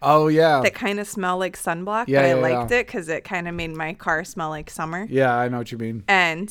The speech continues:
Speaker 2: this is exact-, like, if I
Speaker 1: You're driving around with flip-flops on.
Speaker 2: Yeah,
Speaker 1: Yeah.
Speaker 2: yeah. And <laughs>
Speaker 1: Oh. And tell me, the, here, take a sip and tell me how, is this, is it just me or is this, like, like, incredibly carbonated?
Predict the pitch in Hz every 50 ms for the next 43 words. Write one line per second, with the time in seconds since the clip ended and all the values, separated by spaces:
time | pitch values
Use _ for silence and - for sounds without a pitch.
0 | - - 185 196 196 196 - 208 196 180 185 185 175 175 170 185 175 170 175 -
1 | 180 185 180 - 190 - 196 175 180 185 180 175 - - 127 127 120 117 120 117
2 | 117 113 117 113 - - - - 123 - - 120 117 117 - - - 135 240 247
3 | 262 285 262 226 190 262 214 185 - 135 135 - 240 175 151 170 - - - _
4 | - 202 214 214 - - 311 - - - - - - 427 - - - - - -
5 | - - 302 - - - - - 170 - - 135 135 120 101 - 339 - - -
6 | - _ - - - - - - - 175 175 190 156 - 214 254 262 285 262 226
7 | 185 170 160 - - - - 175 170 165 - 135 185 175 143 - - 196 247 254
8 | 277 - - - 185 147 - - - 147 143 151 - - 233 226 226 208 170 -
9 | - - - 170 165 160 156 - - _ _ _ _ _ _ - 190 180 156 151
10 | - 285 247 208 - - 165 156 220 262 254 233 196 185 175 185 190 170 151 139
11 | 135 156 156 - 180 156 139 - - - - - _ _ _ _ _ _ - 143
12 | 139 131 123 117 - - - 143 135 123 - - - - - 180 180 175 160 156
13 | 135 127 131 127 113 - - 139 120 117 107 117 110 107 101 98 98 98 - -